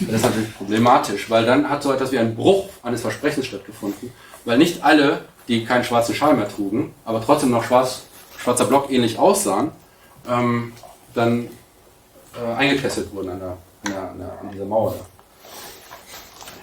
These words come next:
So. Ähm, es gibt auch die, die Münchner harte Linie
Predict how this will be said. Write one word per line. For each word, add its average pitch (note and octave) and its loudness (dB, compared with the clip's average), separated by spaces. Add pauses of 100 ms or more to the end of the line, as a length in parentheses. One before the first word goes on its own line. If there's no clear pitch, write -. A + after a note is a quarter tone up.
(760)
So. G#2+ -4 (3000)
Ähm, A#2 -10 (1200)
es B2+ -12
gibt D#3 0
auch C#3 0
die, C3 2
die A2+ 0
Münchner E3+ 2
harte E3+ 0
Linie E3+ 0